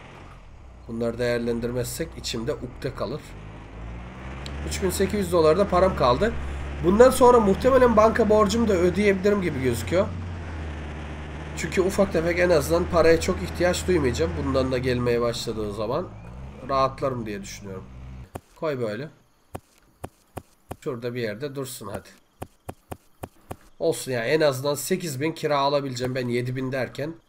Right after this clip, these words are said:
Açık arttırmalara bayağı, düşündüğünüz zaman bayağı bir para da harcadık. Sekiz dokuz bin ortalama açık arttırmaya verdik muhtemelen sadece. O yüzden az buz para da gitmedi.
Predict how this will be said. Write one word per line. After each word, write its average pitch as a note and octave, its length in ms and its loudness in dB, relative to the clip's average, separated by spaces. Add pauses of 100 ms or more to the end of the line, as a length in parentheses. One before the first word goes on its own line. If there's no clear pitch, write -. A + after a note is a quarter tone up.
Açık - 280 -4
arttırmalara D#3+ 720 2
bayağı, D3+ 480 2
düşündüğünüz D#3 560 -4
zaman D3+ 300 0
bayağı D3 280 2
bir E3 60 -6
para D3+ 320 -2
da D3+ 100 2
harcadık. C#3 520 -6 (800)
Sekiz C#3 420 -8
dokuz C#3 320 -6
bin C#3 100 -4
ortalama C3+ 480 -2
açık - 260 -6
arttırmaya C#3 500 -6
verdik A2+ 320 -6
muhtemelen G2 400 -10
sadece. G2 540 -10 (840)
O A2+ 140 -8
yüzden A#2+ 240 -6
az B2 260 0
buz B2+ 160 -8
para C3 260 -4
da D#3 60 -4
gitmedi. A2+ 480 -8